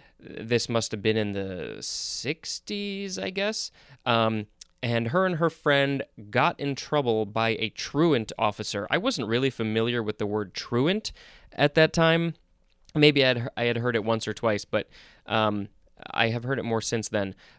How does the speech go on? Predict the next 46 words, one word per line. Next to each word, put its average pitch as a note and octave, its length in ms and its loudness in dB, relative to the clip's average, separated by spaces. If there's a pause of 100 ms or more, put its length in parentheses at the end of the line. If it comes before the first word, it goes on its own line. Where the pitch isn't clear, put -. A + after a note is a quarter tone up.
But, A#2 120 6
uh, G#2+ 300 4
I - 80 0
don't B2+ 100 4
know, A2+ 80 4
I A2 80 4
just A2 160 -4
thought A2+ 180 2
that G#2+ 120 2
was G#2+ 160 0
funny G2+ 300 -6
that G2 240 -8 (340)
my D#3+ 140 2
mom D#3 240 6
was D3 100 6
admitting A#2+ 460 2
to B2 100 -2
me A#2 140 2
that G#2+ 160 0
she B2 100 -2
got A2 180 2
in A2+ 60 -4
trouble A2 320 -2
by G#2 120 0
a G#2 320 -2
tru-, C#3 420 0
I B2 100 -2
guess F#3+ 220 0
maybe, C#3 420 2 (320)
uh, A2+ 240 2
it A#2+ 60 -2
was A2 180 -2
truancy G3+ 720 2
officer, G3+ 720 -2 (140)
but B2+ 100 -4
this F3 140 0
says D#3+ 180 0
truant F3+ 540 0
officer. E3 520 0 (200)
I D3+ 80 0
don't C3 80 4
know, A2 120 4
it G#2 80 -2
doesn't D3+ 240 2
matter. A#2 360 2 (400)
Um, A2+ 420 2